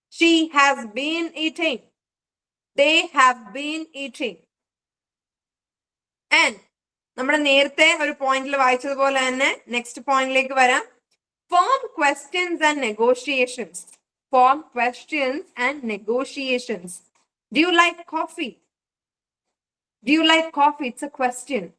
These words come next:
Negotiate ചെയ്യുമ്പോ എങ്ങനെയാണ്? Do we, do we come across this consensus? Do we come across this, this conclusion?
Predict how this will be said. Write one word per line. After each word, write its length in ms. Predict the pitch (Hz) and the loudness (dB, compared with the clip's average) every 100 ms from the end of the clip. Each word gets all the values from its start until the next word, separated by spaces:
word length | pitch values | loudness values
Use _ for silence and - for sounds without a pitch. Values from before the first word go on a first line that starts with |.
| _ 233 | _ -4
Negotiate 520 | 240 311 320 339 349 | -2 -2 0 0 2
ചെയ്യുമ്പോ 340 | 330 311 294 | 2 2 2
എങ്ങനെയാണ്? 580 | 277 269 262 240 226 233 - _ _ _ _ _ _ _ _ _ _ _ _ _ _ _ _ _ _ | 2 0 -2 -2 -2 -6 -12 _ _ _ _ _ _ _ _ _ _ _ _ _ _ _ _ _ _
Do 100 | 226 | 4
we, 300 | 320 359 339 | 4 4 2
do 120 | 262 294 | 2 0
we 160 | 339 | 0
come 280 | 349 330 320 320 | 2 2 2 0
across 360 | 330 320 330 269 | 2 2 2 -4
this 120 | 320 311 | -4 -2
consensus? 600 | 269 277 330 349 359 247 - _ _ _ _ 247 | -2 0 -2 -2 -2 -4 -4 _ _ _ _ -2
Do 60 | |
we 100 | 294 | -2
come 300 | 311 294 302 | 2 2 2
across 340 | 311 311 320 311 | -2 2 2 0
this, 220 | 247 302 - _ _ _ _ - | -4 -4 -6 _ _ _ _ -4
this 160 | 220 294 | 0 0
conclusion? 880 | - - 262 277 311 330 - 349 | 0 0 0 0 -2 -2 -2 -2